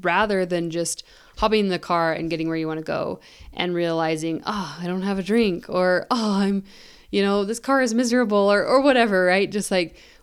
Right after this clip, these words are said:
we, we prepare to make that experience enjoyable.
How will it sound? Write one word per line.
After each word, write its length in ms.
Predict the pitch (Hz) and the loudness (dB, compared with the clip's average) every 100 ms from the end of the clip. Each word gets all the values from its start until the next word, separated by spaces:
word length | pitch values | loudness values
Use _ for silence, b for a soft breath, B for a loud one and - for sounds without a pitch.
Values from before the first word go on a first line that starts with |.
| - | -20
we, 360 | - 214 247 | -8 0 0
we 200 | 247 247 | 2 0
prepare 680 | 240 - 247 - - 370 311 | -2 -2 -4 0 0 0 -2
to 160 | 247 214 | -2 -2
make 640 | 196 196 196 220 247 247 | 0 0 0 0 0 -4
that 240 | 196 180 - | -6 -4 -6
experience 600 | - - - 175 170 175 | -8 -10 -8 -6 -6 -8
enjoyable. 580 | 175 180 175 - - | -10 -6 -6 -6 -12